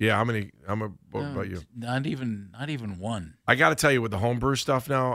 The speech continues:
Speaker 1: I,
Speaker 2: Yeah.
Speaker 1: I've been doing flavoring, so I'm totally, like,
Speaker 2: Oh,
Speaker 1: avoiding
Speaker 2: that stuff's bad. It has that, that fructose. That's
Speaker 1: No,
Speaker 2: syrup
Speaker 1: no, no,
Speaker 2: stuff.
Speaker 1: the not, the sugar-free stuff.
Speaker 2: All right, all right.
Speaker 1: So, like, I've been taking the hazelnut and just
Speaker 2: Okay.
Speaker 1: kinda pouring that in there a little
Speaker 2: All right,
Speaker 1: bit.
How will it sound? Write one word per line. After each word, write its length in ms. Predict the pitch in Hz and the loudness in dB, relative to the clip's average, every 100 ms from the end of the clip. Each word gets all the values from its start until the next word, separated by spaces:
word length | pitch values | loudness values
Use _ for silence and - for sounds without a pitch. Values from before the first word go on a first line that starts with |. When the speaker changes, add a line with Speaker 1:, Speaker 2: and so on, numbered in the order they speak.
| 92 | 0
Speaker 1:
I, 80 | |
Speaker 2:
Yeah. 160 | 101 120 95 | 0 0 -2
Speaker 1:
I've 280 | 92 - | -4 -8
been 140 | - 98 | -6 -2
doing 180 | 104 92 | -2 -4
flavoring, 460 | 98 98 98 107 | -4 -2 0 -2
so 160 | 92 113 | 0 0
I'm 200 | 110 104 - | 0 -2 -4
totally, 380 | 117 123 110 98 | -2 0 0 -2
like, 240 | 92 85 | -4 -6
Speaker 2:
Oh, 40 | 85 | -10
Speaker 1:
avoiding 280 | 80 120 131 | -4 0 2
Speaker 2:
that 180 | 135 | 2
stuff's 300 | - 165 135 | 0 -4 -4
bad. 260 | - 147 156 | -4 -2 -2
It 140 | 113 | -4
has 160 | 120 113 | -6 -4
that, 220 | 117 113 | -2 -2
that 180 | 110 107 | -2 -4
fructose. 680 | - 127 131 110 95 - - | -4 -12 -10 -8 -8 -12 -14
That's 280 | 107 98 - | -14 -12 0
Speaker 1:
No, 280 | 131 131 131 | 6 6 6
Speaker 2:
syrup 20 | |
Speaker 1:
no, 60 | 127 | 2
no, 60 | 120 | 0
Speaker 2:
stuff. 80 | 113 | 0
Speaker 1:
the 80 | 120 | 2
not, 280 | 127 127 117 | 4 4 4
the 60 | |
sugar-free 440 | 110 131 113 - 117 | 2 2 0 0 -2
stuff. 180 | - 87 | 0 2
Speaker 2:
All 60 | |
right, 220 | 127 120 | 4 4
all 60 | 98 | 0
right. 100 | 87 | -6
Speaker 1:
So, 200 | 90 120 113 | 0 2 4
like, 280 | 117 107 - | 2 0 2
I've 120 | 117 | 0
been 320 | 120 110 104 92 | 2 -4 -8 -10
taking 240 | - 110 98 | -4 -2 -2
the 80 | 92 | 0
hazelnut 460 | 104 92 85 76 _ | 0 -2 -10 -16 _
and 100 | 78 | 0
just 260 | 127 139 - | 2 4 2
Speaker 2:
Okay. 60 | |
Speaker 1:
kinda 160 | 110 95 | -2 -2
pouring 300 | 98 92 92 | -4 -6 -6
that 140 | 92 | -8
in 100 | 95 | -8
there 120 | 101 | -6
a 60 | 104 | -4
little 160 | 107 110 | -2 -2
Speaker 2:
All 60 | |
right, 60 | |
Speaker 1:
bit. 80 | 95 | -2